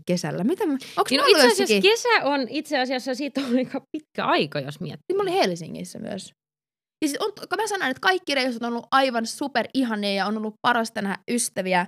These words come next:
Speaker 1: eh, varsinkin suomalaisia ystäviä,
Speaker 2: Mm.
Speaker 1: ketä ei näe niin paljon. Mut, mutta tota, eh,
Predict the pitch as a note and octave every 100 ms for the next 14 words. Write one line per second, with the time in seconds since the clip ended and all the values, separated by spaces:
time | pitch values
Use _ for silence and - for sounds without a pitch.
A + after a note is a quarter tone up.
0 | _ _ _ _ _ - G#3+ B3+ C4 A#3
1 | G#3+ D4 A#3+ G#3+ F#3 F#3 F3+ F#3 - F3
2 | F3 F3+ - - A#3 G#3+ G#3+ G#3+ G#3+ A3+
3 | F#3+ F3+ F3+ F3+ E3+ F3 F3 G#3 - _
4 | _ _ - G#3+ G#3 - - - G3+ G#3+
5 | G#3 G#3 - G3+ G#3 G3+ G3 - - G#3
6 | G3+